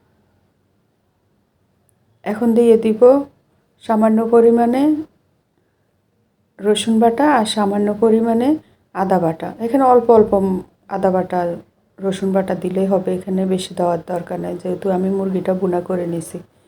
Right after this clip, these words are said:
বেশি মশলা দেওয়ার দরকার নাই। আমার এই রান্নাটা দেখে আপনারা একটু রান্না করে খাবেন, খুবই মজার একটা রান্না,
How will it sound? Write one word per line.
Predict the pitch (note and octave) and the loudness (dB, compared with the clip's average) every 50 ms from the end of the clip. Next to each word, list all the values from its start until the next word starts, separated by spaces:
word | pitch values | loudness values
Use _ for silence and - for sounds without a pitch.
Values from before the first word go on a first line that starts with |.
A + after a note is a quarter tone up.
| _ _ _ _ _ _ _ _ _ - | _ _ _ _ _ _ _ _ _ -8
বেশি | G3+ G3+ G3+ F#3+ G3 G3 F#3+ - - A3+ A#3 A3 - - - _ _ _ _ - | -6 -2 2 2 2 2 0 -4 -6 -6 -6 -6 -8 -10 -14 _ _ _ _ -10
মশলা | G3+ G3+ G3 G3 - G3+ G3 F#3+ | -8 -6 -6 -4 -2 0 0 0
দেওয়ার | F#3 F#3 F3+ F3+ F3 - | 0 0 -2 -2 -4 -4
দরকার | F3 E3+ E3+ - - F3 E3+ E3 | -6 -8 -8 -8 -8 -8 -6 -6
নাই। | D#3+ E3 E3+ E3 - _ _ _ _ _ _ _ _ _ _ _ _ _ _ _ _ _ _ _ _ _ _ _ _ _ _ _ _ _ _ _ _ _ _ _ _ _ _ _ _ _ _ _ _ _ _ _ _ _ _ _ _ _ _ _ _ _ _ _ _ _ _ _ _ _ _ _ _ _ _ _ _ _ _ _ _ _ _ _ _ _ _ _ _ _ _ _ _ - | -6 -6 -8 -12 -16 _ _ _ _ _ _ _ _ _ _ _ _ _ _ _ _ _ _ _ _ _ _ _ _ _ _ _ _ _ _ _ _ _ _ _ _ _ _ _ _ _ _ _ _ _ _ _ _ _ _ _ _ _ _ _ _ _ _ _ _ _ _ _ _ _ _ _ _ _ _ _ _ _ _ _ _ _ _ _ _ _ _ _ _ _ _ _ _ -6
আমার | A#3 A#3 A#3+ A#3+ A#3+ G#3+ B3 | -2 0 2 4 4 4 6
এই | B3+ B3 A#3+ A#3 | 6 4 4 4
রান্নাটা | A3+ A#3 A3 A3 G#3+ A3 A3+ A3 B3 A#3+ A3+ A#3 | 2 2 2 2 2 2 0 0 0 0 2 2
দেখে | A3 A3 - A#3 A3+ | 0 2 2 2 2
আপনারা | G#3+ G#3 A3 - G#3+ G#3 G#3 A3 | 2 0 -2 -4 -4 -2 0 0
একটু | G#3+ G#3+ G#3+ - A#3 A3+ | 0 -2 -2 -4 -4 -2
রান্না | G#3 F#3+ F#3+ F#3+ G3+ G3 | -2 -2 -2 -2 -4 -4
করে | G3 G#3 G#3 G#3+ G3+ G3+ | -2 -2 -2 -2 -2 -4
খাবেন, | G3+ G3 G3 G3 G#3 G#3 G#3+ - - - | -6 -6 -6 -6 -6 -8 -8 -10 -14 -10
খুবই | - C4 C4 B3 C#4+ C4+ B3+ | -8 -6 -2 0 0 2 2
মজার | B3+ A#3+ A3 G#3+ A3 G3+ | 2 0 2 2 0 0
একটা | G3+ G3+ G3 - - G#3+ | 0 -2 -4 -6 -4 -4
রান্না, | G#3 G#3 G#3 G#3 G#3 A3 | -2 -2 -2 -2 -2 -2